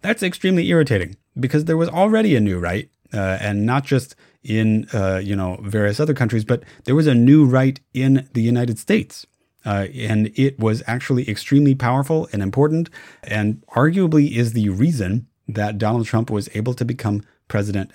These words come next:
at all. The New Right was a form of right-wing politics that emerged in the United States in the mid-twentieth century, and it transformed the G O P,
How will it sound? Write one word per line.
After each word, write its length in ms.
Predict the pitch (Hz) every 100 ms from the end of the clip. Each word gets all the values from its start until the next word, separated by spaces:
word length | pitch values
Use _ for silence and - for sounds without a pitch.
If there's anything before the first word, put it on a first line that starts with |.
| -
at 180 | 90 -
all. 340 | 127 127 - _ _ _ _ _ _ _ _ _ _ _ -
The 80 | 123
New 160 | 165
Right 320 | 151 123 135 -
was 240 | 117 113 107
a 80 | 101
form 400 | - 127 127 131
of 180 | 101
right-wing 280 | 104 101 95
politics 420 | - 127 123 117
that 100 | -
emerged 420 | 95 101 123 117 113
in 60 |
the 60 | 104
United 260 | 104 98 98
States 300 | - 92 -
in 160 | 104
the 60 | 95
mid-twentieth 640 | 101 101 - 123 123 107
century, 480 | - 113 92 - - _ _ _ _ _ _ -
and 100 | 101
it 60 |
transformed 560 | - 101 101 - 151 151
the 60 |
G 200 | 131 117
O 80 | 113
P, 380 | 98 101 90 110